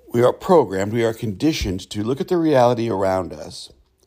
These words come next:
to make sense of it, to put it in a context, a category, a compartment,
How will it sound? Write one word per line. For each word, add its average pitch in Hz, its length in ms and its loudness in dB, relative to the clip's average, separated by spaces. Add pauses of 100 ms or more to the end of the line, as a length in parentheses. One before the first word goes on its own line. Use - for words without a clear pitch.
(840)
to 135 340 -2
make 131 320 -4
sense - 460 2
of 92 440 0
it, 90 460 -8 (1300)
to 131 180 -4
put 180 220 -2
it 151 240 4
in 120 200 4
a 104 180 0
context, 139 840 0
a 113 60 -8
category, 107 1000 0
a 95 140 -10
compartment, 98 840 -4